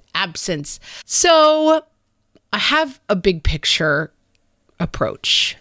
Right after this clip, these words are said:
that I would like to offer, and it is that you have two paths forward, the teammate path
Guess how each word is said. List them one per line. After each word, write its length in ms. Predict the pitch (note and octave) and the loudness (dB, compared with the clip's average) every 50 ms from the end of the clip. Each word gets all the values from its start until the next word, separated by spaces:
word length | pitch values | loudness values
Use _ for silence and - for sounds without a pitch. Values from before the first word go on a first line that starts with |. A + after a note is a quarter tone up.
| _ - | _ -6
that 120 | E3+ D3+ | -2 0
I 80 | C#3 C#3 | 0 0
would 120 | C#3+ C#3+ | 0 -2
like 200 | D3 C3+ C3+ C#3+ | -2 -4 -4 -4
to 160 | - - - - | -4 -6 -4 -4
offer, 480 | G2+ C3 D3+ - - - F#2 - - _ - | -4 -6 -6 -6 -8 -8 -8 -8 -8 _ -4
and 160 | G3+ G#3+ A3 | -4 -2 -2
it 100 | A3+ A3+ | -2 -2
is 200 | G#3+ A3+ G#3 - | 0 -2 -2 0
that 160 | - A3 G#3 - | 0 0 0 0
you 140 | A3 A3 | 0 -2
have 380 | F#3+ D#3+ E3 G3 F3+ E3+ - _ | -2 0 -2 -4 -4 -4 -8 _
two 420 | - - - - A#3 A3 A3 A3 G#3 | -8 -6 0 0 2 2 2 0 -2
paths 760 | G#3 - - - - F3+ F3 E3+ E3 - - - - - - _ | -4 -8 -10 -6 -6 -4 -4 -4 -6 -8 -8 -6 -6 -8 -8 _
forward, 680 | - - - - C3+ C#3 C3 A2 A2 - - - - - - - - - - - - - - - _ - | -20 -12 -4 -2 0 0 0 -2 -4 -6 -8 -10 -12 -14 -18 -20 -20 -20 -20 -20 -20 -20 -20 -18 _ -4
the 180 | E3 E3 G#3+ | 0 0 0
teammate 600 | - - - - - E3+ D#3+ E3 E3 F3 - - - | 0 0 -2 -2 -2 -2 -2 -2 -2 -2 -4 -4 -4
path 640 | - - - G#3 A3 A#3+ C#4 C#4+ - - - - | -6 -4 -2 -2 -4 -4 -6 -8 -10 -14 -20 -20